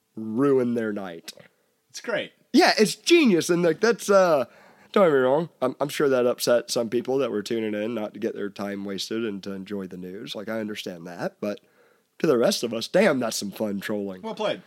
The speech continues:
Speaker 1: Yeah.
Speaker 2: Well played, sir.
Speaker 1: Yeah. And, uh, the, the funnest thing when I,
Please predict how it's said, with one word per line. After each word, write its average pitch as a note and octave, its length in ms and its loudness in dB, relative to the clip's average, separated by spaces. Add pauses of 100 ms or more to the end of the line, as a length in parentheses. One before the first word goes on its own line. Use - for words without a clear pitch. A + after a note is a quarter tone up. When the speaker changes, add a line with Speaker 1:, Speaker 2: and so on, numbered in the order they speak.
Speaker 1:
Yeah. A#3 160 4
Speaker 2:
Well G#2+ 80 -2
played, D3 220 -8
sir. A2+ 220 -14 (120)
Speaker 1:
Yeah. E3 200 4 (240)
And, B2 320 2
uh, G#2+ 160 -2 (260)
the, D3+ 180 4
the D3+ 160 2
funnest D#3 360 2
thing B2+ 260 2
when A#2+ 120 0
I, B2 80 2